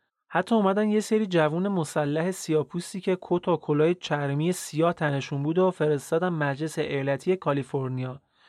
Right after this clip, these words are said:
تا با توجه به متمم دوم قانون اساسی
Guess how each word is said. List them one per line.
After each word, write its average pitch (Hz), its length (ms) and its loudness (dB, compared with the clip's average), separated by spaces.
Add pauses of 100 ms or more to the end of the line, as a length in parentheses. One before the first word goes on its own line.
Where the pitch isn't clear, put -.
(300)
تا 165 100 2
با 160 100 4
توجه 156 440 2
به 196 100 4
متمم 156 640 -2
دوم 147 460 0
قانون 143 240 0
اساسی 147 720 -2